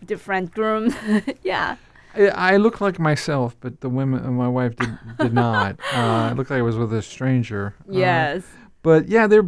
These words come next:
Speaker 2: beautiful but expensive. We had to go to silver wedding picture shops, photo
Speaker 1: Mm-hmm.
Speaker 2: shops. Oh my God, I couldn't believe how much they were.
Speaker 1: So
Speaker 2: Uh,
Speaker 1: what I did was, uh, I invited, I, I had a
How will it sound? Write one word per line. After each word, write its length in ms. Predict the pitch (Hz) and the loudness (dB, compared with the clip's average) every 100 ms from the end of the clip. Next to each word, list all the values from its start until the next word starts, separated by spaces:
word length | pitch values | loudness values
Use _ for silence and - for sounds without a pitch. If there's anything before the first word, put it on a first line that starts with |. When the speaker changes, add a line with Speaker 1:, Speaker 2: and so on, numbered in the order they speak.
| 220 | 2
Speaker 2:
beautiful 540 | 330 392 - 143 143 143 | 2 2 0 -2 -2 -2
but 220 | 151 147 | -4 -4
expensive. 640 | 131 - 294 311 - 113 | -4 -8 -8 -6 -4 -4
We 140 | 107 131 | -2 0
had 140 | 147 | 0
to 40 | 139 | 0
go 120 | 135 | 0
to 100 | 131 | 0
silver 400 | - 135 131 147 | -2 -2 0 0
wedding 580 | 131 120 123 131 135 - _ | 2 2 4 2 0 -4 _
picture 320 | - 120 - 123 | -10 -10 -8 -10
shops, 460 | - 117 131 226 185 | -6 -4 -2 -4 -6
photo 200 | 190 127 | -2 -2
Speaker 1:
Mm-hmm. 140 | 294 | -2
Speaker 2:
shops. 480 | - 196 254 - - _ _ _ _ _ _ | -4 -4 -6 -12 -18 _ _ _ _ _ _
Oh 120 | 247 | -4
my 160 | 247 185 | -2 -2
God, 680 | 180 233 277 247 170 135 120 | 0 2 4 4 4 4 2
I 60 | 143 | -2
couldn't 240 | - 208 | -4 -4
believe 380 | 175 165 254 247 | -2 -2 -2 0
how 100 | 151 | 0
much 280 | 127 190 - | 0 -2 -8
they 120 | 113 | -10
were. 340 | 107 104 107 139 | -8 -8 -10 -12
Speaker 1:
So 300 | - 247 226 | -2 2 2
Speaker 2:
Uh, 140 | - 113 - _ _ _ _ _ _ | 0 -4 -10 _ _ _ _ _ _
Speaker 1:
what 160 | 233 277 | 0 2
I 120 | 330 | 2
did 240 | 277 294 | 0 -2
was, 520 | 202 180 175 165 - - | -2 -2 -2 -4 -8 -14
uh, 720 | - 175 156 151 151 151 147 - - | -6 -4 -2 -2 -4 -4 -6 -10 -8
I 140 | 175 | -6
invited, 580 | 180 165 165 170 180 - | -4 -4 -4 -4 -4 -4
I, 140 | 190 190 | -4 -4
I 100 | 202 | -4
had 360 | 196 208 185 - | -4 -2 -2 -2
a 280 | 175 160 | -6 -6